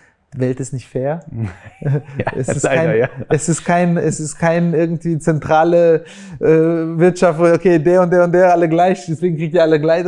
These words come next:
Speaker 1: So funktioniert die Welt nicht.
Speaker 2: Die haben die
Speaker 1: Und
Speaker 2: Erwartung, dass es fair ist, aber ist es leider nicht.
Speaker 1: Es ist nicht fair
Speaker 2: Ja.
Speaker 1: und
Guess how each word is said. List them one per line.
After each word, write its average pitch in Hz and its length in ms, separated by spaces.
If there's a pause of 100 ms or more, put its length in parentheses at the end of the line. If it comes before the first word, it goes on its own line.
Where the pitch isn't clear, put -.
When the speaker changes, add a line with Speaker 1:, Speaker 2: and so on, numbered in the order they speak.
Speaker 1:
So 180 80
funktioniert 180 580
die 190 100
Welt 196 340
nicht. 240 340
Speaker 2:
Die 104 80
haben 110 100
die 110 60
Speaker 1:
Und 104 100
Speaker 2:
Erwartung, 127 260
dass 123 120
es 123 120
fair 117 180
ist, 117 100
aber 104 140
ist 104 120
es 107 80
leider 90 220
nicht. 92 100
Speaker 1:
Es 160 120
ist 196 180
nicht 185 380
fair 226 480
Speaker 2:
Ja. - 80
Speaker 1:
und 170 300